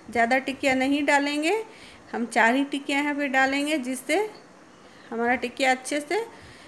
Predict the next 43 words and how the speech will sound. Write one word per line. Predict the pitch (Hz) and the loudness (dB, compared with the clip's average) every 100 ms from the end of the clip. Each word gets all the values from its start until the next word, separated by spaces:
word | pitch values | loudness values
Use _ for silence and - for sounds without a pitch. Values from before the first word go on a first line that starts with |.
| - - | -20 -4
फ्राई | 240 240 311 | 2 4 4
होगा। | 302 285 302 440 427 - - - - - | 2 2 2 2 -2 -14 -20 -20 -20 -8
अगर | 214 240 | -4 0
ज़्यादा | 233 247 269 294 | 4 4 6 6
डालेंगे | 294 294 294 311 | 6 4 2 0
तो | 311 285 | 0 -2
ये | 277 294 | -2 -4
टूट | 262 254 - - | -6 -10 -10 -6
भी | 277 285 | -4 -2
सकता | 269 262 - 285 | -2 -4 0 2
है, | 311 403 427 - - - 233 | 4 2 0 -14 -20 -12 -10
इसलिए | 226 247 269 | -6 -2 0
हम | 285 302 427 440 - - - - - - - | 0 0 -2 -6 -16 -20 -20 -20 -20 -20 -8
थोड़ा | - 254 269 | 0 2 2
थोड़ा | 294 277 | 2 0
कर | 277 269 | 2 -2
कर | 269 285 | 2 2
इसे | 277 302 403 440 254 | 2 0 -2 -2 0
तल | 233 | 2
लेंगे। | 233 202 190 185 190 - - - - | 2 0 -2 -6 -12 -20 -20 -20 -8
अब | 220 | -4
इसे | 247 269 | -2 -2
हम | 269 254 | -2 0
पलट | 254 262 262 | 2 2 2
लेते | 285 285 311 | -2 0 0
हैं | |
एक | 285 285 | 0 -2
साइड | 285 269 277 | 0 0 0
से। | 320 302 | 0 0
एक | 247 254 | 0 0
साइड | 254 262 | 0 0
ये | 262 285 | 0 0
हो | 262 254 | 0 -2
चुका | 269 262 277 | -4 0 2
है। | 320 440 - - - - - - - - | 2 0 -4 -20 -20 -20 -20 -20 -20 -6
देखिए, | 220 220 277 | -4 0 0
इस | - 302 - | 0 -2 0
तरह | 294 311 | 2 2
से | 311 | 0
हम | 311 302 | -2 0
सारी | 269 254 285 | 2 2 0
टिक्कियों | 277 262 285 277 | -4 -6 -6 -2
को | 330 | -2